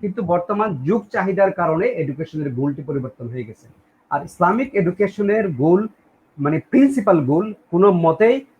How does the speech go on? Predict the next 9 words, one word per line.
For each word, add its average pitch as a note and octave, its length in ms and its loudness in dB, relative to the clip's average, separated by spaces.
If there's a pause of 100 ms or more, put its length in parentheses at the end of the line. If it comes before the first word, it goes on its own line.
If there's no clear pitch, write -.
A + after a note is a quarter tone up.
আর্নিং E3+ 400 2
মানি D#3+ 280 2
এবং D3+ 460 0
গেটিং E3 340 2
জব, E3+ 240 6 (440)
এটা D#3 160 -4
হতে D3+ 220 -6
পারে D3 260 -2
না। A2 140 -14